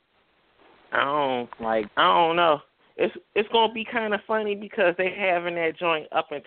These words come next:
Speaker 1: Toronto, and you know them Toronto people still mad about him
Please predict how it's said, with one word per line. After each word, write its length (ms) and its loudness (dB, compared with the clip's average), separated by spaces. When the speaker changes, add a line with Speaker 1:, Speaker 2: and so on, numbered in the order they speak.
Speaker 1:
Toronto, 760 0
and 160 -8
you 140 0
know 420 2
them 200 0
Toronto 480 2
people 560 -6
still 240 2
mad 340 4
about 400 2
him 200 -6